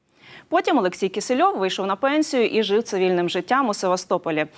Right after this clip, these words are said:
Він не визнав анексію Криму Росією і дві тисячі чотирнадцятого року змушений був залишити півострів. Відтоді він жив у Генічеську Херсонської області. До викрадення та арешту займався волонтерською діяльністю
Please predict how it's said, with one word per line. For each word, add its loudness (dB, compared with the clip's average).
Він 2
не 4
визнав 2
анексію 0
Криму 0
Росією 0
і -2
дві -2
тисячі -4
чотирнадцятого 0
року 0
змушений -4
був 0
залишити -2
півострів. -4
Відтоді 2
він -4
жив 0
у -2
Генічеську -2
Херсонської -2
області. -4
До 2
викрадення -2
та -2
арешту 0
займався -2
волонтерською -2
діяльністю -4